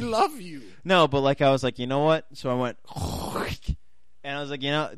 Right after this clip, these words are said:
Speaker 2: just, just so nobody gets upset, I'm gonna spit it up in the air."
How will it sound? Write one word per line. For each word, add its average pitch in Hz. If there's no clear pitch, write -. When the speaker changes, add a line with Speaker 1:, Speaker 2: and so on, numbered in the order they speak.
Speaker 2:
just, 147
just 160
so 156
nobody 139
gets 127
upset, 127
I'm 131
gonna 135
spit -
it 123
up 123
in 123
the 117
air." 98